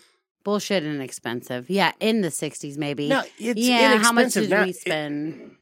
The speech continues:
Speaker 2: if you have the dice, it is free right now to play. Any other money you wanna spend on it, that's on you.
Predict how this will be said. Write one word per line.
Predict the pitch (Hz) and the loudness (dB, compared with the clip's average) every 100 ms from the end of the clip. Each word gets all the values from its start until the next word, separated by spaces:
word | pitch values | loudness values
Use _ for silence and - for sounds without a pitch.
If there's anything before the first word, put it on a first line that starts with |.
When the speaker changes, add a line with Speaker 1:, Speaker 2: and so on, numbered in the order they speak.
| - | -12
Speaker 2:
if | 151 | -8
you | 240 240 | -2 0
have | 208 151 | 0 -2
the | 127 | -4
dice, | 131 156 185 - | 0 0 0 -2
it | 175 | -4
is | 117 - | -4 -8
free | - - 127 110 85 - | -8 -10 -8 -8 -12 -10
right | 113 110 | -8 -8
now | 113 101 | -10 -10
to | |
play. | - 110 95 | -12 -14 -8
Any | 185 240 196 | -4 -2 0
other | 214 202 | 0 2
money | 180 175 | 2 0
you | 151 147 | 0 -2
wanna | 143 127 | -4 -6
spend | - 143 | -6 -4
on | 135 | -4
it, | 110 | -6
that's | 135 131 | -8 -6
on | 117 110 | -8 -8
you. | 76 | -16